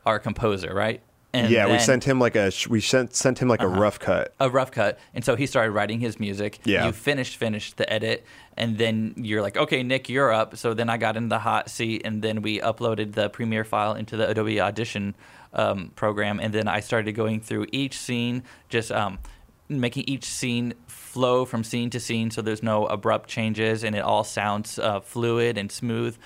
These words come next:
Speaker 1: from scene to scene. So that was my goal. And then I, we got some, uh, technical facts that we needed.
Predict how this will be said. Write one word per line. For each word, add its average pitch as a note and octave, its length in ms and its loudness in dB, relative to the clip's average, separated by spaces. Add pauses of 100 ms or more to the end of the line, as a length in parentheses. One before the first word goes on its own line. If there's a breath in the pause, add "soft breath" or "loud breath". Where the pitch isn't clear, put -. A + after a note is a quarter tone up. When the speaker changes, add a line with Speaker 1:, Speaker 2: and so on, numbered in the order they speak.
(180 loud breath)
Speaker 1:
from A2+ 160 -2
scene G#2+ 220 -2
to G#2+ 60 -2
scene. G#2 220 -6
So - 160 -4
that D#3+ 200 2
was C3 180 0
my A#2 300 2
goal. G2+ 360 0 (320 loud breath)
And B2 180 0
then A#2 220 2
I, A2 480 0 (300)
we C3 320 0
got A2+ 420 0
some, G2 520 -2 (120)
uh, F2 180 -2 (100)
technical C3 360 -4
facts C3 260 -2
that A2 120 0
we A#2+ 120 -4
needed. C3 300 -4